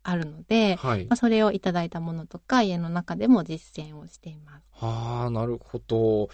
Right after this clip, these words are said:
Speaker 2: 違う場所に置いたら。うーん。僕結構驚きだったのが、お風呂場も飾れるんですよね。
Speaker 1: そうですね。
Speaker 2: あ、当たり前だよって顔されましたけど、すいません。
Speaker 1: <laughs> はい。
Speaker 2: <laughs> お風呂ってすごい機能的な場所だと思ったんですけど。
Speaker 1: はい。
Speaker 2: そういうのもじゃあ、
Speaker 1: うん。
Speaker 2: いろいろ間取りごとに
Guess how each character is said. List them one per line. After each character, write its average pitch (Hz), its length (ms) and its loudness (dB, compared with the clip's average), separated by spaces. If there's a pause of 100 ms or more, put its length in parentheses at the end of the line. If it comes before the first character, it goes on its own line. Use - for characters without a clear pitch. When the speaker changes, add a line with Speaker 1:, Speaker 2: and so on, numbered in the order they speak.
(240)
Speaker 2:
違 - 220 -2 (220)
う 139 40 -2
場 127 100 -2
所 120 140 -6
に 110 80 -2
置 107 160 0
い 104 40 -6
た - 140 -10
ら。 80 140 -10 (400)
う 123 40 -8
ー 143 80 -4
ん。 127 920 -2 (560)
僕 - 200 -6
結 - 200 -8
構 143 160 2
驚 143 200 4
き 143 100 -14
だ 143 80 -2
っ - 20 -4
た 117 100 -4
の 113 60 0
が、 110 200 -2
お 156 80 2
風 - 140 0
呂 220 80 8
場 208 120 4
も 196 100 0
飾 180 260 2
れ 180 140 4
る 175 100 2
ん 139 60 2
で 95 120 -4
す - 120 -10
よ 87 80 -10
ね。 90 220 -14 (420)
Speaker 1:
そ 311 240 2
う 220 60 8
で 262 160 2
す 202 120 4
ね。 190 360 4
Speaker 2:
あ、 135 160 0
当 151 80 4
た 180 80 10
り 196 80 8
前 190 180 12
だ 196 60 12
よ 180 80 12
っ - 40 8
て 139 100 4
顔 127 120 6
さ 131 80 8
れ 143 60 6
ま 160 80 8
し 165 40 2
た - 80 12
け - 60 12
ど、 - 60 12
す 370 100 12
い 392 80 12
ま 427 60 12
せ 370 140 12
ん。 - 40 10
Speaker 1:
<laughs> - 0 -
は 370 560 12
い。 - 0 -
Speaker 2:
<laughs> - 0 - (100)
お 214 40 12
風 247 100 10
呂 240 60 12
っ 202 40 12
て 175 80 8
す 185 120 8
ご 190 60 12
い 170 40 12
機 202 140 8
能 220 100 12
的 208 140 12
な 208 80 12
場 190 100 12
所 202 80 12
だ 202 80 12
と 160 60 8
思 139 100 6
っ - 20 2
た 123 120 -2
ん 113 40 0
で 240 60 4
す 240 80 6
け - 20 6
ど。 240 60 6
Speaker 1:
は 226 60 4
い。 214 120 -2 (280)
Speaker 2:
そ - 180 -2
う 339 40 2
い 381 140 8
う 381 60 8
の 359 80 8
も 381 140 8
じ 233 100 6
ゃ 151 140 10
あ、 - 40 6
Speaker 1:
う 208 40 2
ん。 196 340 -6
Speaker 2:
い 185 100 6
ろ 196 140 12
い 202 60 12
ろ 190 80 8
間 180 160 6
取 202 160 4
り - 20 2
ご 220 120 4
と 254 120 2
に 262 400 2